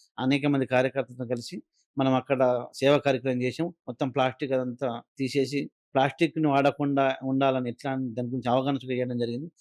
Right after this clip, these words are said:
దాంతోపాటు ప్రతి అమావాస్య రోజు ఇక్కడ శనిదేవుని దగ్గర మనం వ-, వరుసలో నిలబెట్టడం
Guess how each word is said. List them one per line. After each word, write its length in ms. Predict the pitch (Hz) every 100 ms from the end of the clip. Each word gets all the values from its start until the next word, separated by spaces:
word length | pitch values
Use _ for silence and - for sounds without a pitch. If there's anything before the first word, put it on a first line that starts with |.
| _ _ -
దాంతోపాటు 720 | 131 139 143 147 139 147 135 _ _ _
ప్రతి 480 | 139 151 185 170 -
అమావాస్య 480 | 143 156 160 156 -
రోజు 220 | 143 139
ఇక్కడ 560 | 127 - _ _ _ 131
శనిదేవుని 580 | 127 139 143 156 151 143
దగ్గర 340 | 143 143 131 - _ _ -
మనం 220 | 135 139
వ-, 140 | 131 131 120
వరుసలో 600 | 120 131 - 147 147 139 - -
నిలబెట్టడం 520 | 135 139 135 143 165